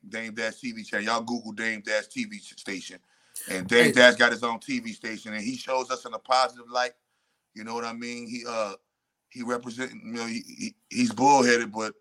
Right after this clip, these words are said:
Speaker 1: he rep-, he always, he's always about the culture. He from Harlem and he loyal, right? So, you know, y'all go, y'all go check out Dame Dash, man. He the only one telling y'all,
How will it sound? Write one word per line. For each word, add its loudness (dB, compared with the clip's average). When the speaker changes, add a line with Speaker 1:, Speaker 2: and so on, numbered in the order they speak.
Speaker 1:
he -4
rep-, 2
he -2
always, 2
he's -8
always 0
about -6
the -20
culture. -6
He -10
from -14
Harlem 0
and -10
he -8
loyal, -2
right? 2
So, -6
you -16
know, -8
y'all 2
go, -2
y'all 0
go -10
check -6
out -2
Dame -8
Dash, -2
man. -8
He -6
the -8
only -4
one -4
telling 0
y'all, -2